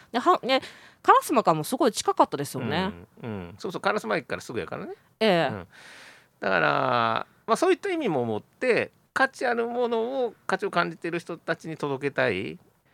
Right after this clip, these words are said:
Speaker 2: ね、いろんな発達障害とか知的障害とか、ね、持ってる人もいるんだけど、関わっていく中で、まあ、その人たちにも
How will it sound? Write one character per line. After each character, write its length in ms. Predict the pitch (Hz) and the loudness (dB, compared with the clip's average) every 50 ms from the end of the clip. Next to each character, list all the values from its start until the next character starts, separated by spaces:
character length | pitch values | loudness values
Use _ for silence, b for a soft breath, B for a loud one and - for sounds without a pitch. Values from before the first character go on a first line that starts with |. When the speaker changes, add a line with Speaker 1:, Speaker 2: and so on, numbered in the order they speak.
| _ - | _ -10
Speaker 2:
ね、 440 | 196 202 226 233 208 170 123 - - - | -6 -4 -2 0 0 -2 -2 -4 -8 -8
い 100 | - 170 | -6 -4
ろ 120 | 170 170 | -4 -4
ん 60 | 165 | -2
な 160 | 160 160 160 - b b b b b | -2 -4 -4 -6 b b b b b
発 180 | b - 147 - | b -2 0 0
達 200 | - 135 - - | 0 -2 -2 -2
障 140 | - 139 123 | -6 -4 -2
害 120 | 123 113 | -2 -2
と 100 | 110 104 | -2 -4
か 80 | 104 95 | -6 -6
知 120 | - - | -8 -8
的 140 | - 110 101 | -12 -12 -8
障 160 | - - 101 | -6 -4 -4
害 80 | 95 87 | -4 -4
と 80 | - | -6
か、 140 | - 85 87 92 - - - - | -6 -8 -8 -8 -8 -14 -16 -10
ね、 220 | 156 175 151 92 | -6 -4 -4 -4
持 120 | 78 110 117 | -4 -6 -8
っ 40 | - | -6
て 100 | - 87 | -8 -8
る 40 | |
人 100 | - - | -6 -6
も 80 | 110 95 | -6 -6
い 60 | 139 | -6
る 100 | 190 285 | -6 -6
ん 40 | 165 | -6
だ 80 | 110 - | -6 -6
け 120 | 90 87 | -6 -6
ど、 320 | - 202 190 135 87 69 _ _ _ _ _ _ _ | -4 -2 -2 -2 -2 -4 _ _ _ _ _ _ _
関 140 | - - - | -12 -8 -6
わ 80 | - 98 | -6 -6
っ 20 | |
て 100 | - - | -6 -8
い 20 | - | -14
く 100 | - - | -12 -10
中 240 | 98 92 - 90 80 | -10 -10 -8 -8 -6
で、 220 | 117 117 - - _ _ _ _ _ - 277 | -6 -6 -6 -8 _ _ _ _ _ -20 -14
ま 160 | 208 165 165 | -10 -8 -8
あ、 20 | 143 | -6
そ 80 | - - | -4 -4
の 100 | 226 220 | -4 -4
人 140 | - - 214 | -4 -6 -6
た 40 | |
ち 140 | 208 - 240 | -6 -6 -8
に 180 | 254 262 285 320 | -8 -8 -6 -2
も 240 | 311 269 175 117 | 2 2 2 2